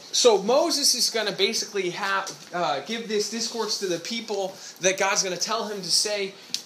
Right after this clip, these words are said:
that essentially recount, we, he recounted already in the last portion where they went and now he's saying, he's gonna basically tell them, "Remember the covenant that God made with you, that you're going into this land, and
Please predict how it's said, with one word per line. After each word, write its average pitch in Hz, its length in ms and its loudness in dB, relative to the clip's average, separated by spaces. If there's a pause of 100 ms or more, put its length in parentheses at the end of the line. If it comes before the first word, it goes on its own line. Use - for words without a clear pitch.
that 220 160 0
essentially 254 720 0
recount, 247 600 -4 (120)
we, 196 140 -4
he 185 240 -6
recounted 226 600 -4
already 185 340 0
in 175 80 -6
the 151 80 -4
last 165 340 0
portion 175 380 -6
where 196 220 0
they 196 140 0
went 160 460 -4 (300)
and 190 160 -2
now 254 300 4
he's 214 200 0
saying, 202 360 2 (420)
he's 185 180 -2
gonna 202 160 0
basically 208 520 0
tell 190 280 2
them, 165 280 0 (760)
"Remember 233 440 4
the 233 100 -4
covenant 180 520 -2
that 143 120 -6
God 139 280 0
made 120 240 -4
with 101 260 -14
you, 180 100 -18 (960)
that 170 180 0
you're 156 120 -2
going 214 340 0
into 202 200 -4
this 175 280 -2
land, 139 380 -2 (680)
and 170 420 4